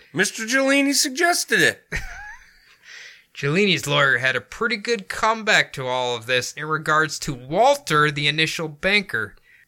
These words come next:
Speaker 2: "If Walter weren't afraid of Fred, there is no bank robbery. There was a misappropriation of funds by the bank officer, and the case falls flat. But Walter went along. He was in fear."
Speaker 1: It's so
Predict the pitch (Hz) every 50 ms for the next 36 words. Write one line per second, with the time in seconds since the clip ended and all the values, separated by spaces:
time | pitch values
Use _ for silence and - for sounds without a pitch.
0 | _ _ - 131 117 - - 135 147 160 165 170 165 - 185 170 170 165 165 -
1 | _ _ _ 139 160 185 196 202 175 - 185 180 185 185 175 - - 151 139 127
2 | 135 147 147 - _ _ _ - 131 127 127 123 135 160 156 147 143 143 - -
3 | 208 226 233 220 - 160 139 131 131 113 117 110 107 - - _ _ _ _ _
4 | _ _ _ _ - - 156 160 160 156 160 147 143 139 139 165 208 226 - 240
5 | - - 208 208 202 208 190 160 151 156 151 - - 143 127 - - - - 254
6 | 349 311 202 175 143 - 160 156 160 160 - - 226 226 233 214 - 165 143 139
7 | 139 135 - - - 143 139 147 143 - - - _ - 135 135 131 127 - -
8 | - 147 139 147 151 - - - - - 139 127 123 123 127 - - - _ -
9 | - 185 190 185 151 - - _ _ _ _ _ - 131 123 143 185 233 262 269
10 | 262 - 175 151 143 143 151 165 165 170 165 180 208 208 156 135 139 - - -
11 | _ _ _ _ - - 185 190 190 185 185 180 175 - _ _ _ _ _ 151
12 | 160 165 170 160 156 160 147 - - - _ _ - 165 165 165 160 156 143 -
13 | _ _ _ - - 220 208 180 131 107 101 - 120 120 - - - - - 117
14 | 110 113 117 120 127 120